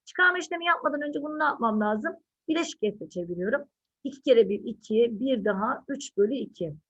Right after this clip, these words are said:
Üç bölü ikiden üç bölü dördü çıkaracağım.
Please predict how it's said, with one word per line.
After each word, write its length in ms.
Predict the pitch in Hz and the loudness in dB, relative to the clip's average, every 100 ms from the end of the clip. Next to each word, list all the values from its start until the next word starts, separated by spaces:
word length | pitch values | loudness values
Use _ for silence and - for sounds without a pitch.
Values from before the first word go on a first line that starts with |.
| _ _ _ _ _ _ - | _ _ _ _ _ _ -10
Üç 320 | 311 - - | -10 -10 2
bölü 260 | 226 208 - | 2 2 -4
ikiden 800 | 277 - 175 190 220 277 - _ _ _ - | -8 -8 -4 0 2 2 -4 _ _ _ -10
üç 320 | 339 - - | -8 -10 2
bölü 260 | 220 202 | 2 4
dördü 480 | 196 294 247 233 349 359 - | 6 6 6 4 -2 -4 -12
çıkaracağım. 640 | - 285 226 185 226 269 | -4 2 2 2 -2 -2